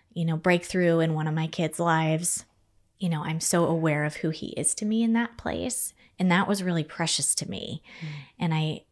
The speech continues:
Speaker 1: I was a little hesitant when I started experiencing more moments of joy. What does that look like to connect with God in those places? And Thanksgiving has been a really precious way of doing that.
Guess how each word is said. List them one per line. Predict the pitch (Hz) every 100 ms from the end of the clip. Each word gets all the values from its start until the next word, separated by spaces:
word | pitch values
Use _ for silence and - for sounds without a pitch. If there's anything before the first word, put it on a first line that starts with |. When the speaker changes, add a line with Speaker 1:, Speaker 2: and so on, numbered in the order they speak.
| -
Speaker 1:
I | - 156
was | 170 170
a |
little | 175 180 170
hesitant | 170 196 196 175 170 156 -
when | 170 160
I | 156 160 160 -
started | - - 160 160
experiencing | 165 165 - 190 202 196 190 165 160
more | 156 156
moments | 156 151 151 156 156
of | 160
joy. | - 156 151 151 151 151 _ _ _ _ _ _
What | - 170 180
does | 196 202
that | 190 165
look | 160 156
like | 151 147 -
to | 156
connect | - 147 147 147
with | 143
God | - 139 -
in | 135
those | 143 143
places? | - 143 143 147 151
And | 156
Thanksgiving | - 156 - - 160 156 151
has | 156 143
been | 156 147
a | 139
really | 139 156
precious | 165 - - - - - - - - - _ -
way | 151 143
of | 139
doing | 147 98 98 -
that. | - -